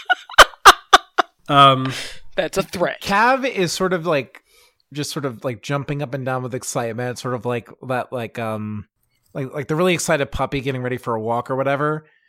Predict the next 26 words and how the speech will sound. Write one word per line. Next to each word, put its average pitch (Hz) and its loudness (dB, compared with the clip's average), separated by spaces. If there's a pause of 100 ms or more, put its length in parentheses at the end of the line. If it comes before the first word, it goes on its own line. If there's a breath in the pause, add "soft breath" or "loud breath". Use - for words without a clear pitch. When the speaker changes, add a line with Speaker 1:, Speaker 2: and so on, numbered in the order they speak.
(340)
Speaker 3:
The 156 -2
second 208 0
Barrowan 165 0
puts - -2
the 165 -4
tray 151 -2
down, 113 -2 (800)
uh, 127 0 (140)
Cav 170 2
is 147 -2
going 147 -2
to - -12
go 147 0
ahead 139 -2
and 113 -8 (100)
hug - -6
her. 180 -4 (200)
Speaker 1:
<sighs> - -20
I'm 208 -4 (920 soft breath)
g-, - -14 (300)
glad 214 -2
you're 208 0
back 220 -2
too, 185 2
Cav. 175 -2 (480)
Speaker 3:
Uh, 151 2